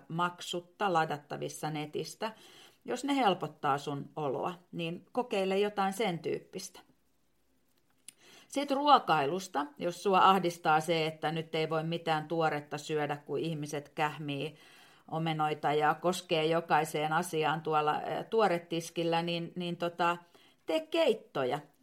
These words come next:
lämmintä ruokaa, tee pataruokia, tee isompi satsi kerrallaan, pistä ruokaa pakkaseen vaikka, niin sulla on sit useammaksi päiväksi ruoka valmiina.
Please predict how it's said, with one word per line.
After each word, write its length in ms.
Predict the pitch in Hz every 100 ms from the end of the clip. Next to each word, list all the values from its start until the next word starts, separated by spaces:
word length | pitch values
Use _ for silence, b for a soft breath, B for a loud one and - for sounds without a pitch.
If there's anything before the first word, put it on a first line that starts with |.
| _ - -
lämmintä 600 | 247 269 214 170 160 143
ruokaa, 500 | 139 131 151 - 156
tee 220 | - 226
pataruokia, 1200 | - - 262 - 170 151 135 139 139 - 226 269 B B B B B -
tee 200 | 220 202
isompi 440 | 247 247 202 196
satsi 460 | 196 196 202 - 180
kerrallaan, 760 | 185 180 165 160 143 151 147
pistä 340 | 147 190 - 170
ruokaa 840 | 180 185 165 160 147 135 139 - 135
pakkaseen 680 | - 175 - 156 156 139 135
vaikka, 360 | 139 151 - 147
niin 120 | 156
sulla 260 | 156 156 156
on 60 |
sit 200 | 156 170
useammaksi 600 | 180 175 160 135 143 - -
päiväksi 520 | 147 139 139 143 151
ruoka 360 | 160 143 147
valmiina. 760 | 139 143 139 131 139 170 202